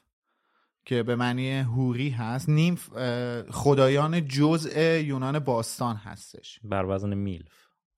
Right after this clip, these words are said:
Speaker 1: بابا. <laughs> اه، ب-، اه،
Speaker 2: دیسترکت.
Speaker 1: از خدایان جزء، اه،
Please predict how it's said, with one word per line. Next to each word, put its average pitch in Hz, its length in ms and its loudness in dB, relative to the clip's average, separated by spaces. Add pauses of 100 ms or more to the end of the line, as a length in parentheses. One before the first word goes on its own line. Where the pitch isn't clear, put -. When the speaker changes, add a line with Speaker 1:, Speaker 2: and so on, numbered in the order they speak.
(800)
Speaker 1:
بابا. 359 920 2 (380)
<laughs> 165 1500 0 (680)
اه، 135 340 -2
ب-، 156 680 2 (680)
اه، 131 400 -2
Speaker 2:
دیسترکت. 87 680 -10
Speaker 1:
از 147 220 4
خدایان 156 720 2
جزء، 165 840 2 (440)
اه، 120 640 -6